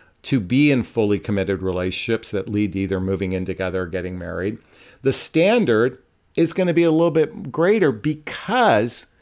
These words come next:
these days we're meeting total strangers. We know nothing about a person most of the time. We know very little about them, and to assume,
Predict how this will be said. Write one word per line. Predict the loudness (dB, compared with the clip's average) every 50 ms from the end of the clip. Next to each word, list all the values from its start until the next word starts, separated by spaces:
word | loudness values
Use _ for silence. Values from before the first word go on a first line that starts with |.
| _ _ _ -12
these | -6 0 2 4 6 6 6 4 4
days | 2 4 4 4 4 2
we're | 2 0 2
meeting | 2 2 2 2 2 2 2 2 2 2 0 -2 -6 -12 -14
total | -4 0 0 0 2 2 0 -2
strangers. | -2 -6 -8 -4 -2 0 2 2 4 4 2 2 0 -2 -4 -4 -6 -10 -6
We | -2 0 2 4
know | 4 4 4 2 2
nothing | 2 0 0 0 -2 -2 -2 -4 -4 -2 -2
about | -2 -2 0 0 2 2 2 0
a | -2
person | -6 -6 -8 -8 -6 -6 -6 -8 -8 -8 -10 -12 _ -20 -20 -4 0
most | 2 4 6 6 4 4 2 0 -2
of | -2 0
the | 0 -2
time. | -2 -4 -4 -4 -2 -4 -4 -6 -8 -12 -16 _ _ _ _ _ _ _
We | -2 -2 0
know | 2 2 2 0
very | -2 -4 -2 2 2 4 6 6 4 4
little | 4 2 2 2
about | 2 2 2 0 0 0 -2 -2
them, | -2 -2 -2 -2 -4 -2
and | -2 -2 0
to | 0 0 0
assume, | 0 0 -2 -4 -2 0 2 2 4 2 2 0 -2 -4